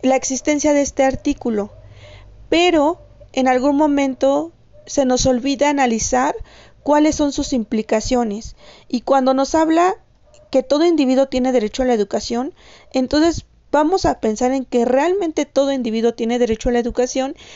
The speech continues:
y entonces tendríamos que hablar de una educación inclusiva, en una ed-, educación que atiende las necesidades educativas especiales,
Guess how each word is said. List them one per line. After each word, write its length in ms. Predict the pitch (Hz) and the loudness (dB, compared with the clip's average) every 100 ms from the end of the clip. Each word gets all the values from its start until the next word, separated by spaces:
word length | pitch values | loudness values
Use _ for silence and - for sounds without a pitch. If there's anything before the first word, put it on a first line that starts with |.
| - | -12
y 160 | 233 262 | -2 0
entonces 760 | 254 254 320 330 269 277 302 - - - | 0 0 0 2 2 2 0 -6 -20 -2
tendríamos 600 | 269 254 269 277 302 302 | 2 4 4 4 2 0
que 100 | - | 0
hablar 520 | 247 240 247 262 294 - - - | 2 4 4 2 0 -10 -20 -10
de 280 | 220 254 247 | 2 4 6
una 240 | 254 269 | 4 2
educación 760 | 285 262 - 220 - 254 262 294 | 0 0 -2 -2 0 0 0 -6
inclusiva, 1000 | - 247 226 220 214 - 294 269 240 254 - - - - - | -2 -2 0 -2 -2 0 0 2 0 -2 -8 -20 -20 -20 -14
en 220 | - 254 247 | -2 0 2
una 240 | 262 269 | 2 2
ed-, 120 | 262 - | 0 -2
educación 760 | 247 233 233 240 240 233 262 240 | 0 2 2 2 0 0 -4 0
que 100 | 254 | -2
atiende 340 | 247 247 247 | 0 0 2
las 140 | 247 | 2
necesidades 380 | 208 208 240 240 | -2 -2 0 0
educativas 580 | 240 214 208 233 233 233 | 0 -2 -4 -2 -2 -2
especiales, 920 | 214 - - 262 269 269 240 240 - | -10 -12 -2 0 2 0 -2 -4 -14